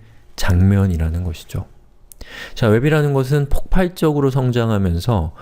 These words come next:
점점 심각한 시스템을 담당하고 훨씬 더 많은 사람들이 사용을 하면서 그 큰 규모,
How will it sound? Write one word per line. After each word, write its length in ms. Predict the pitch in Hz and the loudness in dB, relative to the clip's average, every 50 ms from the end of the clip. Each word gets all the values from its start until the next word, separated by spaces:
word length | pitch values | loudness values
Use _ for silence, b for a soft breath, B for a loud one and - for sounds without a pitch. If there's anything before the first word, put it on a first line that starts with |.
| B B B B | B B B B
점점 520 | - 127 113 117 120 110 127 127 127 123 123 | -2 0 0 0 0 0 0 0 0 -2 -4
심각한 640 | - - - 147 156 156 165 160 - - 151 143 | -4 -4 -2 -2 0 0 -2 -4 -4 -4 -4 -4
시스템을 500 | 123 - 185 - - - - 113 104 104 | -2 -4 -4 -6 -4 -4 -2 0 0 0
담당하고 800 | 98 98 85 85 87 92 90 85 78 78 - 85 85 104 156 B B B B B B B - - | 0 0 -2 0 0 -2 -2 -2 -4 -4 -4 -4 -2 -2 -4 B B B B B B B -4 -2
훨씬 380 | - 185 - - - - 185 175 | 0 0 0 0 0 2 2 4
더 140 | 175 170 156 | 4 2 0
많은 400 | 120 95 87 92 107 143 143 135 | 0 -2 -2 0 0 0 0 0
사람들이 560 | 139 139 127 123 120 117 110 120 110 113 107 | 0 0 0 0 -2 -2 -2 0 0 0 0
사용을 360 | - 120 120 110 107 110 110 | 0 0 0 2 2 0 0
하면서 640 | 117 110 110 95 87 92 - 147 120 85 80 B B B B B B B B B - | 2 2 2 0 0 0 0 -2 -2 -2 -4 B B B B B B B B B -6
그 440 | - - 131 139 139 131 135 - - _ _ _ - | -2 0 2 2 2 0 -4 -10 -20 _ _ _ -6
큰 260 | - - 170 160 151 - | -2 0 0 0 0 -2
규모, 440 | - - - 113 123 117 92 - - | -6 -4 0 0 2 2 0 -2 -6